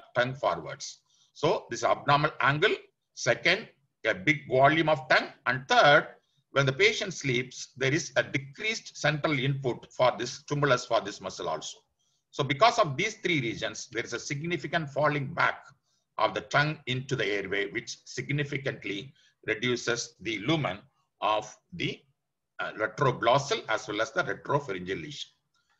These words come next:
And when you come below, the another important mechanism to keep the upper airway intact is a dilatation of the lateral pharyngeal wall.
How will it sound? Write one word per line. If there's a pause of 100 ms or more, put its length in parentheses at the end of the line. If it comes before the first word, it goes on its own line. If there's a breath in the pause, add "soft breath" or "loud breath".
(360)
And
when
you
come (180)
below, (240)
the
another
important
mechanism
to
keep
the
upper
airway
intact (100)
is (440)
a
dilatation
of
the
lateral
pharyngeal
wall.